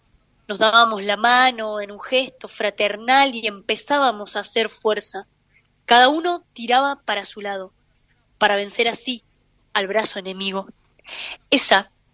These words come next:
es una imagen que hoy tengo. Después en la escuela yo también quería medirme los músculos. Entonces les proponía al resto de mis compañeros. Las chicas no querían competir, pero Fernando sí.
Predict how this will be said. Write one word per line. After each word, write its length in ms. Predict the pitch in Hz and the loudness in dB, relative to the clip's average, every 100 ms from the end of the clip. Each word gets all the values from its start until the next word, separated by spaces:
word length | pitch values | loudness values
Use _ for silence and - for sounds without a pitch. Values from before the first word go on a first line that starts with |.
| _ | _
es 160 | 240 - | -4 0
una 180 | 247 | 2
imagen 520 | 233 233 254 - 214 196 | 2 2 0 0 -8 -6
que 80 | |
hoy 80 | 190 | -6
tengo. 480 | - 202 185 185 190 _ _ _ - - - | -4 -6 -6 -12 -14 _ _ _ -18 -18 -2
Después 360 | 294 294 440 427 | 0 2 2 2
en 100 | 392 | 0
la 60 | 294 | -2
escuela 400 | - 381 403 349 | -2 -4 -2 -2
yo 160 | - | -4
también 380 | 302 277 285 339 | -4 -4 -2 -6
quería 460 | - 262 285 311 277 | -6 -6 -4 -2 -2
medirme 480 | 220 233 269 254 220 | -4 -8 -8 -8 -10
los 140 | 190 _ | -10 _
músculos. 640 | 226 - - 196 196 - - - - | -14 -14 -12 -8 -6 -8 -16 -20 -4
Entonces 480 | 233 233 330 - 311 | -2 2 2 2 -2
les 100 | 254 | -4
proponía 720 | - 233 233 226 277 302 285 | -4 -2 0 -2 0 2 4
al 80 | 214 | 4
resto 340 | 220 247 - 226 | 2 -4 -2 -4
de 120 | 202 | -4
mis 160 | 196 | -8
compañeros. 760 | - 196 185 202 208 196 196 - _ _ _ _ - | -6 -6 -6 -8 -6 -8 -10 -16 _ _ _ _ -2
Las 140 | 247 | 0
chicas 340 | - 359 311 | 2 0 0
no 100 | 262 | -2
querían 420 | 240 240 294 262 214 | 0 0 2 2 2
competir, 600 | 208 190 208 202 208 - _ _ _ _ | -2 0 -2 -2 -8 -8 _ _ _ _
pero 160 | 220 | -2
Fernando 500 | 202 220 233 262 247 | 2 0 2 0 0
sí. 300 | 233 277 285 | 0 -2 -2